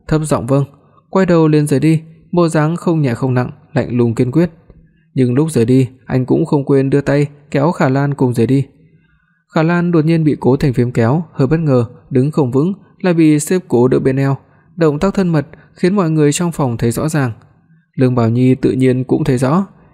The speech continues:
nhìn hai người thân mật đi chung với nhau, bàn tay Lương Bảo Nhi nắm chặt thành quyền,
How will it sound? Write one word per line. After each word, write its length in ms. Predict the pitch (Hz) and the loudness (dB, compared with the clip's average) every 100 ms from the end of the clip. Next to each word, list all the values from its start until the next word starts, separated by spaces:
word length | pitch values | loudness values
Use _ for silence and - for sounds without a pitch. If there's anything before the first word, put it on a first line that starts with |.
| _ - | _ -4
nhìn 140 | 180 | 0
hai 160 | 180 190 | 0 0
người 260 | 180 160 160 | 0 0 0
thân 200 | 190 175 | 0 0
mật 160 | - | 0
đi 140 | 131 127 | 0 0
chung 160 | 135 | 0
với 120 | 117 | -2
nhau, 280 | 127 135 139 _ _ _ | 0 -2 -2 _ _ _
bàn 180 | 170 165 | -2 0
tay 180 | 175 170 | 0 0
Lương 220 | 175 165 | 0 2
Bảo 120 | 123 | 0
Nhi 220 | 117 127 | 2 2
nắm 240 | 120 117 156 | 2 -2 -2
chặt 140 | 160 | -2
thành 160 | 135 120 | -2 0
quyền, 220 | 123 | 0